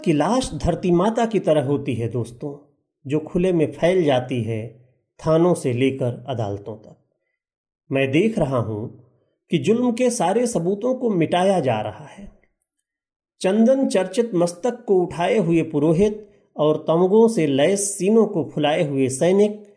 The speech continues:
महाराज की जय बोल रहे हैं। वे महाराज जो मर चुके हैं और महारानियां सती होने की तैयारियां कर रही हैं। और जब महारानियां नहीं रहेंगी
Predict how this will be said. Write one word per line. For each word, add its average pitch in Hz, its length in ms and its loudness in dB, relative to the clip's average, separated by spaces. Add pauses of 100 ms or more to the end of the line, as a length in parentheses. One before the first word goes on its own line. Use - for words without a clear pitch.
(240)
महाराज 160 520 0
की 151 160 -8
जय 131 280 0
बोल 104 260 -4
रहे 117 220 -16
हैं। - 140 -20 (720)
वे 160 140 2
महाराज 175 640 0 (460)
जो 127 180 -2
मर 117 240 0
चुके - 280 -20
हैं - 340 -20 (440)
और 147 160 0
महारानियां 156 720 2
सती 180 320 -2
होने 139 320 2
की 180 140 -8
तैयारियां 123 640 0
कर - 160 -18 (100)
रही - 240 -20
हैं। - 160 -20 (800)
और 202 180 2
जब 226 180 0
महारानियां 180 640 2
नहीं 170 300 4
रहेंगी 127 500 -2